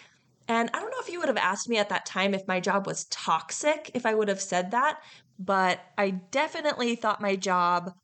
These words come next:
was creating the reaction. I was giving it all the credit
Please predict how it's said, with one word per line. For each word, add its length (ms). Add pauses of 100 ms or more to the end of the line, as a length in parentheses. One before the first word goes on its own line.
(120)
was 260
creating 480
the 100
reaction. 460
I 100
was 140
giving 180
it 220
all 320
the 100
credit 380